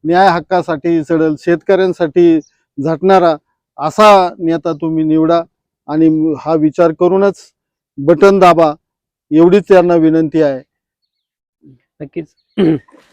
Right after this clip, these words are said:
Speaker 2: तर, अ, हे होते राजेंद्र पोपटराव गवडे. अगदी काही दिवसांपूर्वी त्यांनी भारतीय जनता पार्टीमध्ये प्रवेश देखील केला होता आणि आता ते, अ, भारतीय जनता पार्टीच्या माध्यमातून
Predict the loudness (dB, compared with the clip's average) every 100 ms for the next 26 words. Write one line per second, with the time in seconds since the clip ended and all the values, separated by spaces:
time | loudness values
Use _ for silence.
0 | _ -8 -4 -4 -4 -6 -4 -4 -4 -4
1 | -2 -2 -4 -4 -8 -8 -8 -8 -8 -8
2 | -6 -8 -8 -10 -10 -12 -8 -8 -4 -4
3 | -6 -10 -10 -10 -12 -10 -12 -10 -10 -12
4 | -12 -14 -14 -16 -14 -14 -14 -16 -14 -14
5 | -12 -12 -12 -12 -18 -20 -18 -12 -12 -12
6 | -18 _ _ _ _ -10 -8 -8 -2 -2
7 | -2 _ _ _ -6 -4 -4 -6 -8 -6
8 | -6 -6 -4 -4 -4 -4 -6 -6 -8 -8
9 | -8 -10 -12 -12 -12